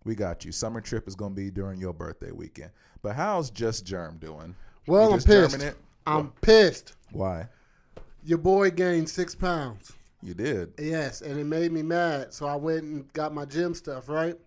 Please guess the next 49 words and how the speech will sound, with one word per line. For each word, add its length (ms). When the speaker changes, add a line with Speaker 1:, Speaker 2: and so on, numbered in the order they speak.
Speaker 1:
Mm-hmm. 280
Speaker 2:
So 360
I'm 180
trying 300
to 340
fix 240
my 140
gym 480
membership 560
because, 380
remember, 280
I 40
lost 260
my 80
debit 320
card 240
'cause 140
I 60
lose 260
everything. 500
Speaker 1:
I 60
didn't 120
even 120
know 200
that, 100
Speaker 2:
And 80
Speaker 1:
but 80
it 20
don't 120
Speaker 2:
forgot 260
to 60
Speaker 1:
surprise 40
me. 60
Speaker 2:
switch 260
it 60
over 180
to 140
the 100
new 160
debit 300
card. 320
And 180
so 160
when 140
I 80
go 280
into 160
Planet 360
Fitness 560